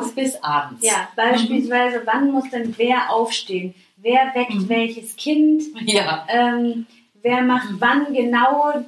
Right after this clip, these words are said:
Speaker 1: die Verpflegung fürs Kind fertig, weil es vielleicht Schule oder
Speaker 2: Mhm.
Speaker 1: Kita schon ansteht?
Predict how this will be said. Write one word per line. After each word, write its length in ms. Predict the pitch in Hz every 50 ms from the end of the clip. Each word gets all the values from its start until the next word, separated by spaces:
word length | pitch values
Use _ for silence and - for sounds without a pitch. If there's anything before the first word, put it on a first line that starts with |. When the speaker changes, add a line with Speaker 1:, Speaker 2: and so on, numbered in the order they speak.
| -
Speaker 1:
die 380 | - 247 254 247 247 247 233 -
Verpflegung 540 | - 247 240 - - 247 269 277 262 262 269 262
fürs 180 | 247 240 -
Kind 240 | - 285 262 254 262
fertig, 380 | 254 254 240 240 240 240 - -
weil 120 | 233 220
es 80 | 220 220
vielleicht 280 | - 214 202 202 208 -
Schule 240 | - 247 240 240
oder 160 | 226 208 208 208
Speaker 2:
Mhm. 40 | 202
Speaker 1:
Kita 320 | 226 233 226 - 285 262 269
schon 200 | 254 254 - -
ansteht? 680 | - 226 247 247 247 - - 240 247 240 240 240 240